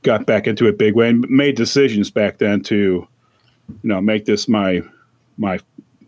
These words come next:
not full-time pursuit, but, but basically the one thing that I was tr-, truly interested in doing.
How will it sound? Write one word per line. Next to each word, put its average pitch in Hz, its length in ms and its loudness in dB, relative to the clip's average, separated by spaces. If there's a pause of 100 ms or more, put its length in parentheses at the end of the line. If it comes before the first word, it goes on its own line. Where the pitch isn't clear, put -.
(200)
not 117 300 -2
full-time 139 420 2
pursuit, 131 400 0
but, 123 200 -2
but 123 200 -4 (220)
basically 139 500 0
the 117 100 -2
one 117 240 0
thing 117 240 0
that 110 140 0
I 104 80 -2
was 98 220 -6
tr-, - 240 -14
truly 117 360 2
interested 107 460 -2
in 92 100 -2
doing. 92 340 -2